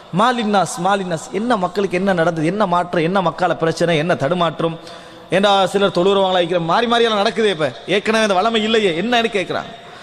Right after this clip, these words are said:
இப்ப "மஹாதர் ரஜுல்", என்ன அவர் யாரு, அவர் என்ன சொல்றாரு அப்படி என்ன நேரத்தை அவர்கள் சொல்லுவார்கள், "ஃபயகூலூன யஸ்உமு அன்னல்லாஹ அர்ஸலஹு, அவ்ஹா இலைஹி,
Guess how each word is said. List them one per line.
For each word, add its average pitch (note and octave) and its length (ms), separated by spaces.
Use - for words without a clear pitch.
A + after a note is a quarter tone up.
இப்ப G#3+ 180
"மஹாதர் A#3 520
ரஜுல்", F3+ 360
என்ன A3 240
அவர் G3+ 160
யாரு, G#3 320
அவர் F#3+ 140
என்ன A3+ 160
சொல்றாரு F#3 500
அப்படி F#3+ 280
என்ன E3 140
நேரத்தை C#3 360
அவர்கள் F3+ 340
சொல்லுவார்கள், E3 680
"ஃபயகூலூன F3+ 680
யஸ்உமு F3 600
அன்னல்லாஹ F3 440
அர்ஸலஹு, B2 480
அவ்ஹா G3+ 440
இலைஹி, D3 440